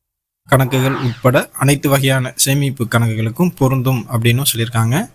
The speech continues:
இது வந்து அந்த கனரா வங்கியினுடைய வாடிக்கையாளர்களுக்கு ஒரு நல்ல செய்தி. அனைத்து கணக்கு வகைகளுக்கும்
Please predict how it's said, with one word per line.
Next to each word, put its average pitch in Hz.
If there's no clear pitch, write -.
இது 123
வந்து 127
அந்த 127
கனரா 131
வங்கியினுடைய 117
வாடிக்கையாளர்களுக்கு 117
ஒரு 127
நல்ல 113
செய்தி. 123
அனைத்து 151
கணக்கு 139
வகைகளுக்கும் 127